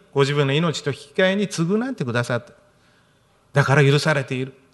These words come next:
そのイエス様が私たちの負い目を許してください。我らの罪を許したまえと祈りなさい。それは許していただけるからだと。そして罪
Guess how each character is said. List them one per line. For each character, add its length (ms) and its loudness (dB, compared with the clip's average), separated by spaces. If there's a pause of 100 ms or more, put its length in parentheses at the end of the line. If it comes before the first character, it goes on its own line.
(880)
そ 160 2
の 60 8
イ 60 8
エ 100 8
ス 80 -2
様 240 0
が 320 -4 (360)
私 360 0
た 100 -4
ち 120 -6
の 80 0
負 100 2
い 40 2
目 140 2
を 80 2
許 220 2
し 60 -4
て 100 -4
く 100 -10
だ 140 -10
さ 200 -6
い。 60 -12 (1500)
我 160 8
ら 200 6
の 100 4
罪 340 0
を 40 2
許 260 2
し 100 -8
た 120 -18
ま 140 -20
え 100 -8
と 100 -12
祈 180 -2
り 120 -2
な 120 -6
さ 160 -18
い。 120 -16 (340)
そ 140 -4
れ 80 -2
は 240 -2 (340)
許 120 2 (140)
し 140 -8
て 80 -4
い 100 -8
た 120 -8
だ 140 -4
け 180 -8
る 100 -8
か 160 -14
ら 160 -10
だ 140 -10
と。 100 -20 (800)
そ 160 -6
し 60 -6
て 120 0
罪 260 0